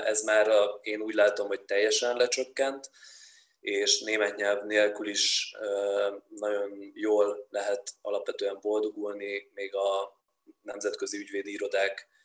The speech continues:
ö, világában is. Nyilván van néhány iroda, ami kifejezetten megköveteli a, a német nyelvtudást, de én azt látom, most így az elmúlt tizen pár évre visszatekintve a,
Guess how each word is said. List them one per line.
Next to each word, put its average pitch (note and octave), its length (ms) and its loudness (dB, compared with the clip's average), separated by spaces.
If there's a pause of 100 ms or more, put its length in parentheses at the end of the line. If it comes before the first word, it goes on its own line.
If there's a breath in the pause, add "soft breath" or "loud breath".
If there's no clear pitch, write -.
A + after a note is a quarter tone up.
(140)
ö, G2 280 -2
világában G2 560 2
is. B2+ 200 0
Nyilván G2+ 320 2
van G2+ 360 0
néhány G2+ 420 -8
iroda, G#2+ 380 2
ami G2 300 -4
kifejezetten - 540 -2
megköveteli G#2+ 760 0 (500 loud breath)
a, G2+ 480 0
a G#2 40 -6
német G#2 360 -4
nyelvtudást, G#2 880 2 (300 loud breath)
de G#2 480 6
én G#2+ 140 -2
azt A#2 200 4
látom, A#2 560 2 (360)
most G#2+ 300 -10
így - 140 -16
az G2 100 -6
elmúlt G#2+ 440 0
tizen G#2+ 360 -2
pár G#2 200 4
évre G#2 580 2
visszatekintve G#2+ 1120 0
a, G2 440 -4